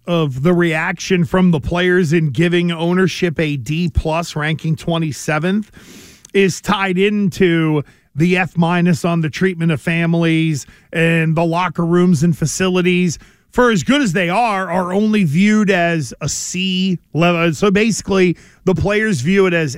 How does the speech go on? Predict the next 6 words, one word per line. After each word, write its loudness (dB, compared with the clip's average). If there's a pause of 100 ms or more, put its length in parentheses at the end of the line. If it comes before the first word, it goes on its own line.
(100)
average, -2 (460)
which 2
is -8
wild -2
to -6
me. -2